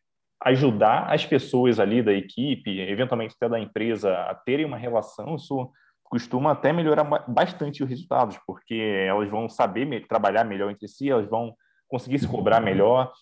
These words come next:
Então, se a gente, é, é, voltar lá no livro do,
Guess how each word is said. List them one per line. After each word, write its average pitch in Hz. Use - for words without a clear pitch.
Então, 123
se 143
a 120
gente, 143
é, 98
é, 107
voltar 110
lá 117
no 107
livro 107
do, 95